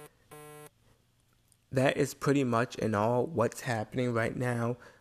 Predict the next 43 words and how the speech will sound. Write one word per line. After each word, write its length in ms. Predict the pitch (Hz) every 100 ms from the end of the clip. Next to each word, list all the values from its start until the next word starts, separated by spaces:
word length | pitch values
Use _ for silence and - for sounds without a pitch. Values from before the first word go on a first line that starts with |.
| -
with 240 | 127 123
C 220 | - - 120
V 180 | 123
S 220 | 110 113 107
Entertainment. 720 | 104 101 - 107 123 139 147 - _ _ _ _ _ _ _ _ _ _ _ _ -
I 60 |
know 220 | 127 113 110
a 40 |
lot 220 | 117 117
of 100 | 117
people 360 | - 123 - 110
have 180 | 117 107
been 100 | 107
asking 680 | 104 104 - - 107 101 160
when 200 | 113 104
we're 100 | 107
gonna 180 | 104 -
open 640 | 131 139 131 143 139 127
and 100 | 110
other 220 | 110 113 113
questions 460 | - 113 - 92
such 200 | - 92
as 140 | 101 113
that. 280 | 120 117 - - - - _ _ - - -
Just 200 | 135 120
to 60 | 113
be 160 | 113
honest, 380 | 110 117 113 123
we 140 | 120
don't 260 | 113 104 104
know 220 | 110 107
yet, 420 | 110 117 107 110 -
and 100 | 117
we 100 | 104
have 120 | 107
to 100 | -
see 220 | - - 113
how 160 | 113
this 200 | 104 95
whole 140 | 120 110
situation 640 | - 107 104 107 107 101
plays 400 | - 110 101 104
out. 360 | 110 113 120